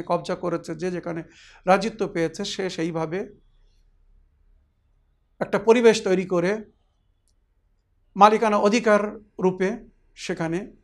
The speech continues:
ব্যবহার করেছে। তো এই দেশ, বাড়ি, এগুলো সব মানুষের তৈরি, তবে ভাষা, এটা আল্লাহর দান ছিল, যেটা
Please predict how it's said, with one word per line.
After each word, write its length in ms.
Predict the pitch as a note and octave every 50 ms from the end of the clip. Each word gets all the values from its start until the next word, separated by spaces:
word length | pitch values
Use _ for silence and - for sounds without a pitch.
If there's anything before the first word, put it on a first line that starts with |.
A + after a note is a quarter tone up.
| _ -
ব্যবহার 280 | F3+ F#3 F3 F3 E3 D3+ - -
করেছে। 320 | D#3 D3+ D3 - - - E3 - _ _ _ _ _ _ _ _ _ _ _ -
তো 60 | F3 F3+ - - E3+
এই 80 | E3 E3 D3 E3+
দেশ, 160 | G3 G#3 G3+ G#3 - G#3 F3+ D#3+
বাড়ি, 200 | E3 F3 F#3 G#3 A3+ G3+
এগুলো 180 | E3+ F#3 F3 F3+ E3+ -
সব 120 | F#3 E3+ - - - _ _ _ _ _ _ _ _ -
মানুষের 340 | F3+ F#3+ G3 F#3 - G#3 - - -
তৈরি, 260 | E3+ D#3+ E3 F3+ G3+ A#3+ A3 - - _ _ _ _ _ _ _ _ _ _ _ _ _ _ _ _ _ _ -
তবে 220 | D#3+ D3+ D3 D3 C#3+ C#3 - _ - -
ভাষা, 360 | F#3 A#3+ A#3+ - - F3 C3+ A#2 - - _ _ _ _ _ _ _ _ _ _ _ _ _ _ _ _ _ _ _ _ _ _ - F3
এটা 180 | F3 F#3 F3+ G3 A3 - - _ _ _ _ _ _ _ _ _ _ _ _ _ _ _ _ -
আল্লাহর 240 | F#3+ G3 F#3+ F3+ D#3+ D3+
দান 120 | F3 F3 F3+ F3+ -
ছিল, 180 | - D#3 D3 D3+ D#3+ E3 - _ _ _ _ _ _ _ _ _ _ _ _ _ _ _ _ _ _ _ _ _ _ _ _ _ _ _ _ _ _ _ _ _ _ _ _ _ _ _ _
যেটা 180 | - F#3 F#3